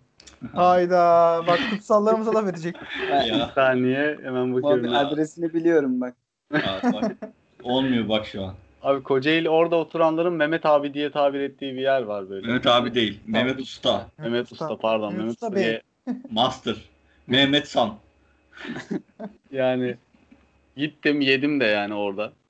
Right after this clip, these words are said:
Speaker 3: Çok övdüler. Beraber gittik, yedik. Yani şovdan öte bir şey yok yani orada.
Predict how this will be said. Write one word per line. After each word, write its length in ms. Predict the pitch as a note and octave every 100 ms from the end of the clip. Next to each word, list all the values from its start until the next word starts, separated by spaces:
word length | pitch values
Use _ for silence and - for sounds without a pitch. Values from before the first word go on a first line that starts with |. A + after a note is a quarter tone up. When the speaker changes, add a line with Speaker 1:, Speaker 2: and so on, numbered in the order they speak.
| _ _ _
Speaker 3:
Çok 320 | - A2+ -
övdüler. 600 | A2+ G2+ F#2+ G2 B2+ - -
Beraber 380 | G#2 G#2 G#2 G#2
gittik, 420 | G#2 - _ -
yedik. 400 | G#2+ B2+ - - _ _ _ _ _ _ _ _ _ _ _ A2
Yani 160 | A2
şovdan 440 | - B2+ B2 C3+ C3
öte 300 | B2+ C3+ B2+
bir 40 |
şey 200 | - B2+
yok 240 | B2+ B2+
yani 220 | G#2 G2 G2
orada. 280 | F#2+ G2+